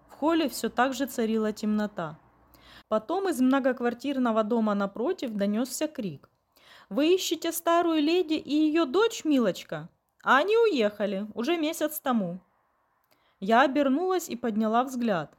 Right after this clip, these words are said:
Ко мне обращался мужчина, стоявший на балконе. Я отошла от двери и, глядя несчастными глазами, спросила:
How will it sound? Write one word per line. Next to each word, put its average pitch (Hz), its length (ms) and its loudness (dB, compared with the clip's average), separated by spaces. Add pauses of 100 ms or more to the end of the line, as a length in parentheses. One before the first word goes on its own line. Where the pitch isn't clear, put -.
(140)
Ко 208 100 -2
мне 269 240 2
обращался 320 580 0
мужчина, 233 520 -4
стоявший 190 560 -4
на 233 120 2
балконе. 185 600 -4 (480)
Я 262 240 2
отошла 269 460 0
от 226 120 -2
двери 226 460 -2
и, 302 160 -8 (120)
глядя 220 420 0
несчастными 214 680 0
глазами, 202 500 0
спросила: 208 720 -8